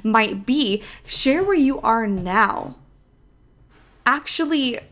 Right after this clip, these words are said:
allow yourself to talk to your highest level of client. And when you talk to the highest level of client, you are literally going to just, like, <sighs> absorb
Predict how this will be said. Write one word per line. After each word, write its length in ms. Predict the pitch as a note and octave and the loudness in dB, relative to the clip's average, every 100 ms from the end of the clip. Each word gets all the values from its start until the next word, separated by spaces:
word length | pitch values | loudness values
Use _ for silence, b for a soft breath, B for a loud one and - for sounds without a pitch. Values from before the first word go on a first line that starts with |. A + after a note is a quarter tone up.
| _ _ | _ _
allow 500 | A#3 A3 A3+ G#3+ C4+ | -4 2 6 6 6
yourself 1040 | B3+ G3+ G3 - A3+ B2+ A2+ F#3+ - - _ _ _ _ _ _ | 4 0 -4 -4 0 0 0 -4 -12 -20 _ _ _ _ _ _
to 80 | - | -12
talk 380 | G#3 - A#3+ - | -2 2 2 0
to 140 | - | -8
your 180 | G3 F#3+ | -6 -6
highest 500 | - - A3 G3+ - | -6 -6 -4 -4 -4
level 280 | G3 F3+ - | -4 -4 -8
of 140 | - | -12
client. 720 | - - F#3 - - - - - _ b b | -10 -6 -6 -6 -10 -14 -14 -14 _ b b
And 120 | A3 A#3+ | 2 4
when 100 | C4 | 4
you 100 | D#4 | 2
talk 220 | D4+ D4 | -2 -2
to 60 | |
the 60 | G#3+ | -4
highest 380 | G#3 A#3 A#3+ A#3 | -2 -2 -2 -2
level 200 | G#3 G#3 | 0 -2
of 100 | F#3+ | -2
client, 380 | - G#3 C4+ C4+ B | -4 -2 -2 -6 B
you 260 | A#3 A#3+ F4 | 2 2 4
are 100 | C#4 | 2
literally 480 | A3 A#3+ B3 C#4 C4+ | 2 2 2 0 0
going 300 | A3+ G#3 A3 | 2 2 0
to 120 | G3 | -4
just, 180 | G3 G3 | -6 -2
like, 200 | F#3 - B B B B B B | -4 -6 B B B B B B
<sighs> 720 | B B B - _ _ _ | B B B -18 _ _ _
absorb 720 | A3 G3+ F#3+ A#3 A#3+ A3+ G3+ | 0 0 2 6 8 8 6